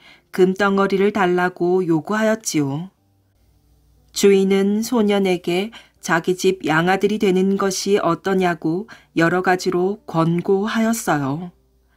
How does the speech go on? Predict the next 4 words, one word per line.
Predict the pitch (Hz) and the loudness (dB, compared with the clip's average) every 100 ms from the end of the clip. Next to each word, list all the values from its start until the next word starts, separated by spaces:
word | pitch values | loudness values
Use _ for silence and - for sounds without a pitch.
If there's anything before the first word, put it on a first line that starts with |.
| _ _ _ - | _ _ _ -4
그러나 | 175 175 180 196 | 0 2 2 0
소년은 | - 214 208 196 185 208 - _ - | 0 0 2 2 2 0 -6 _ -4
도래질을 | 180 180 190 196 190 208 | 2 2 2 0 0 0
하며 | 226 190 147 139 226 | 0 0 0 -2 -4